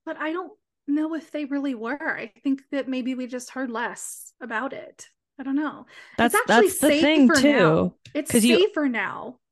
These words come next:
Speaker 1: Think about that. We have cell phones, we have G P S, we have location tracking, we have, you know,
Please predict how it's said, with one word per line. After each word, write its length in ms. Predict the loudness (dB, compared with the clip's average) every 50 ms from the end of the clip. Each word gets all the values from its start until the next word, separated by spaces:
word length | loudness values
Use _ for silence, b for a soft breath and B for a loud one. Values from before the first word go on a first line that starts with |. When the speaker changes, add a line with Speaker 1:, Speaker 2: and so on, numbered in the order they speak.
| _ _ -4
Speaker 1:
Think 160 | -4 -2 -2
about 600 | -4 -8 -6 -4 -4 -4 -4 -4 -6 -6 -6 -8
that. 180 | -10 -10 -10 -8
We 80 | -10 -10
have 100 | -10 -8
cell 220 | -4 -2 -2 -2
phones, 260 | -2 -4 -8 -8 -8
we 80 | -10 -12
have 80 | -12
G 160 | -10 -10 -10 -10
P 200 | -8 -6 -6 -6
S, 240 | -6 -6 -8 -10
we 80 | -10 -10
have 120 | -8 -8
location 460 | -8 -10 -8 -8 -8 -8 -8 -8 -10 -8
tracking, 480 | -6 -4 -4 -4 -4 -8 -10 -10 -10
we 120 | -10 -8 -6
have, 260 | -4 -4 -4 -4 B B B B B B B B B B _
you 100 | -4 -2
know, 320 | 0 0 0 -2 -4 -6